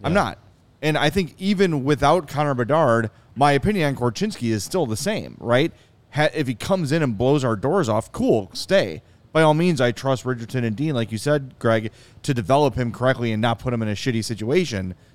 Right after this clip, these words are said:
Speaker 1: But otherwise, just stick with the plan and bring in one more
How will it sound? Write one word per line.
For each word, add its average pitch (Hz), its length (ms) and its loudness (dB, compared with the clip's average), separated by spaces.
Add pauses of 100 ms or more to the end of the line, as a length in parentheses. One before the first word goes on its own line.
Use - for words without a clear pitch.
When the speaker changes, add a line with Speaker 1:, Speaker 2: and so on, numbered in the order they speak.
(480)
Speaker 1:
But 135 240 2 (300)
otherwise, 160 520 2
just - 360 -6
stick - 360 -2
with - 480 -2 (460)
the 113 80 -6
plan 151 560 0 (300)
and 135 160 0
bring 147 180 2
in 117 180 -2
one 202 340 0
more 180 500 0